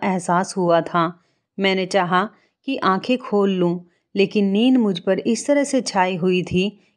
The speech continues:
कि मैं अपनी आंखें खोलकर देख भी नहीं पा रही थी। लेकिन जब सुबह हुई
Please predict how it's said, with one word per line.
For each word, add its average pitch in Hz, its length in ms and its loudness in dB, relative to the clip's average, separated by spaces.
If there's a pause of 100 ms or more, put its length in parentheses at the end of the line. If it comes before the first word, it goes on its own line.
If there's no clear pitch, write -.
(100)
कि 262 60 0
मैं 247 160 4
अपनी 196 360 0
आंखें 180 340 0
खोलकर 180 480 0
देख 175 300 0
भी 190 180 0
नहीं 185 320 0
पा 185 220 -2
रही 175 320 0
थी। 175 200 -2 (500)
लेकिन 190 340 -2
जब 190 180 -2
सुबह 185 360 0
हुई 190 260 0